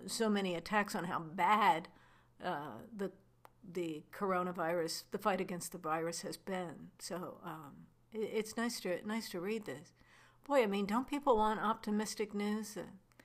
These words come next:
I know Trump keeps trying to get optimistic news out. It's kind of awful that the Democrats feel like, "Well, we better keep the news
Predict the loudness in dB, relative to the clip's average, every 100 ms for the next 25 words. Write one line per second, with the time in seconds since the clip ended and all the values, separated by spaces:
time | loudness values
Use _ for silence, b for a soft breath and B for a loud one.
0 | b b b -4 -2 -2 0 2 2 2
1 | -2 0 0 0 0 2 2 2 -4 -4
2 | -4 -4 -4 -2 -2 -2 -2 -2 -2 -6
3 | -6 -2 -2 0 0 0 2 2 0 -2
4 | -4 -2 0 -2 2 0 0 -2 2 2
5 | 0 2 6 8 10 10 8 6 4 2
6 | 0 -2 -2 0 0 2 2 0